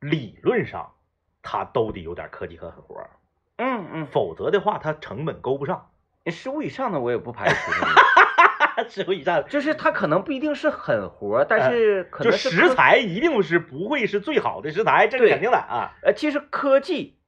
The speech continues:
Speaker 2: 和狠活儿，它两个应该是分开。
Speaker 1: 嗯，嗯，嗯。
Speaker 2: 啊，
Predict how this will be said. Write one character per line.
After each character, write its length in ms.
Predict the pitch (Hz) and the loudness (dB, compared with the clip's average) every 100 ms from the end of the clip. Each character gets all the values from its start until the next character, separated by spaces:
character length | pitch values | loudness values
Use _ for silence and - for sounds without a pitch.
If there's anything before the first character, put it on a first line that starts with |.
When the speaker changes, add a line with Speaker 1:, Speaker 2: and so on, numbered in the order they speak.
| _ | _
Speaker 2:
和 220 | - 214 | 0 0
狠 400 | 254 - 131 80 | 0 -2 -4 -4
活 220 | - 98 117 | -10 -2 0
儿， 60 | |
它 120 | - | 2
两 220 | 196 85 95 | 2 2 -4
个 60 | |
应 80 | 143 | -6
该 100 | 160 | -4
是 140 | 160 147 | -6 -8
分 200 | 156 156 | -10 -8
开。 340 | 147 143 - | -6 -8 -8
Speaker 1:
嗯， 280 | 135 123 92 | -10 -10 -8
嗯， 20 | 156 | 0
嗯。 100 | 151 | 2
Speaker 2:
啊， 240 | 101 | 2